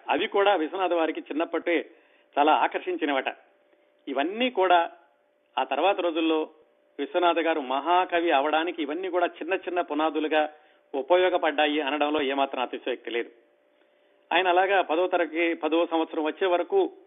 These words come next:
ఆ ప్రాథమిక విద్యాభ్యాసం పూర్తి చేశారు. పంతొమ్మిది వందల ఎనిమిదో సంవత్సరం,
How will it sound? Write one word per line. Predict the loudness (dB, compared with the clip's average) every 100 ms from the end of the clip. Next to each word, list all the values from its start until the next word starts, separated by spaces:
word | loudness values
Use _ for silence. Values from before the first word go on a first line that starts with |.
| _
ఆ | -4
ప్రాథమిక | 0 2 2 0 -2
విద్యాభ్యాసం | -2 0 0 0 -4 -4
పూర్తి | -6 -8 -4
చేశారు. | -4 -2 -2 -4 -8 _ _ _ _ _ _ _ _ -4
పంతొమ్మిది | -2 -2 0 0
వందల | 0 0 0
ఎనిమిదో | 0 0 0
సంవత్సరం, | 0 -4 -4 -6